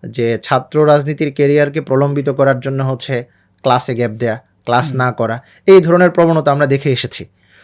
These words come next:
Speaker 1: ফলে এইটা আসলে তো ছাত্র রাজনীতির আদর্শ মডেল হওয়া উচিত না, কারণ আমরা যাদেরকে নিয়ে কাজ করতে চাই ছাত্র রাজনীতির জায়গা থেকে, তারাও ছাত্র। ফলে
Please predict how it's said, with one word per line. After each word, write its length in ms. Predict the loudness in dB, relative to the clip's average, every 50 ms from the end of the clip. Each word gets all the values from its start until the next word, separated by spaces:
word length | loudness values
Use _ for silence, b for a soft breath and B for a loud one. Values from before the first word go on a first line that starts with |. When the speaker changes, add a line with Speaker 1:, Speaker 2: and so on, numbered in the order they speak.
| b b b _
Speaker 1:
ফলে 280 | 2 4 4 6 6
এইটা 380 | 4 4 2 0 2 2 2 2
আসলে 260 | 2 0 0 -2 -2
তো 120 | -2 -2 -4
ছাত্র 320 | -4 -4 -6 -4 -2 -2
রাজনীতির 500 | -2 -2 -2 -4 -6 -6 -6 -6 -6 -8 -12 _ _
আদর্শ 360 | -8 -6 -6 -6 -6 -6 -6
মডেল 280 | -6 -6 -4 -4 -2 0
হওয়া 140 | 0 2
উচিত 320 | 0 2 0 0 -2 -2 -4
না, 160 | -8 -12 b b b b b b b b b
কারণ 200 | -2 -2 0 0 0
আমরা 360 | -2 -2 0 2 4 4 4
যাদেরকে 380 | 6 4 2 0 0 -4 -6 -8
নিয়ে 120 | -8 -4
কাজ 200 | -2 -2 -2 -2
করতে 260 | -4 -6 -6 -4 -6 -8
চাই 180 | -8 -10 -14 -16 _ _ _ _
ছাত্র 260 | -6 -6 -6 -4 -2 -2
রাজনীতির 380 | -2 -2 -2 -4 -6 -8 -4
জায়গা 260 | -2 -2 -2 -2 -2
থেকে, 180 | -6 -8 -10 -2
তারাও 280 | 0 2 4 4 4 2
ছাত্র। 380 | 0 -2 -6 -6 -8 -14 -20 -20 b b b b b b b b b
ফলে 480 | -2 0 2 6 6 8 6 6 4